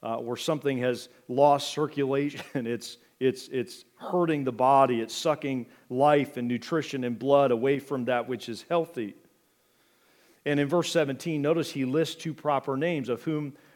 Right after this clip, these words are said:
Hymenaeus and Philetus. So he lists now at the end of verse seventeen two specific false teachers.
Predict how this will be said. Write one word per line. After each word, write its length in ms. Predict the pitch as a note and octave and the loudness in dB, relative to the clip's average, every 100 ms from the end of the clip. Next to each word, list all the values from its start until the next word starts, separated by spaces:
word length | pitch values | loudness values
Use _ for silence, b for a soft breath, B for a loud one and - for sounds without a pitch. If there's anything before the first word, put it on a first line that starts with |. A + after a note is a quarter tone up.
| - | -4
Hymenaeus 720 | D#3 C#3+ C#3+ D3 E3+ B2+ - | 0 0 0 0 0 -2 -4
and 140 | B2+ | -8
Philetus. 800 | - C3+ B2+ C#3 E3+ B2 - - - b b | -4 0 0 -2 -2 -4 -6 -14 -18 b b
So 80 | - | -4
he 200 | C3 D3 | -4 -4
lists 360 | C#3+ D#3 F3 - | 0 2 2 0
now 200 | C3+ B2+ | 0 0
at 100 | A#2+ | 0
the 100 | C#3 | -2
end 80 | D3 | -2
of 80 | |
verse 260 | A#2+ C3+ B2+ | -2 -2 0
seventeen 540 | D3+ C3 B2 F3+ D#3 | 0 0 -4 -6 -6
two 220 | A#2+ - D#3+ | -6 -6 -8
specific 840 | - C3+ B2 - E3+ C3 C3 - b b b _ | -6 -6 -4 -4 -2 -2 -4 -8 b b b _
false 400 | - D#3+ C#3+ - | 4 4 4 -4
teachers. 640 | - F#3+ - A2+ G#2+ - | -4 -4 -4 -8 -8 -14